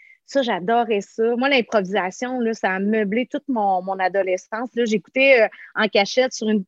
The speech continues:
télé noir et blanc dans ma chambre, là, qui était aussi la télé de mon ordinateur Tandy soixante-quatre, là. Euh,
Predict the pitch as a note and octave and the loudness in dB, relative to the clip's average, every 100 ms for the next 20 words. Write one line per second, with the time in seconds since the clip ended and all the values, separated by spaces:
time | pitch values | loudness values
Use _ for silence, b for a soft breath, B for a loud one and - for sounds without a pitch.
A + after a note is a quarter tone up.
0 | - B3+ A#3 B3 A#3+ A3+ G#3+ A3 A#3 G#3+ | -2 0 2 2 2 2 2 0 -2 -2
1 | F#3+ F#3 - - A3 B3 A3 A#3 F3+ A#3 | -4 -8 -10 -6 -4 -2 -4 -2 -2 0
2 | G3 - A3+ G#3+ G#3 G#3+ B3 A3 G3+ F#3+ | -4 0 0 4 2 2 2 2 2 0
3 | G#3+ G#3 F#3+ A#3 A3+ G#3+ G3+ F3+ A#3+ G#3+ | 0 -2 2 2 2 0 0 -2 -2 -2
4 | G3 G3 F#3 A#3 B3+ - C#4 _ _ B | -2 -6 -2 -2 -2 -6 -12 _ _ B
5 | B B B - F#3 F#3 F#3 F3+ F3+ | B B B 2 4 6 6 6 6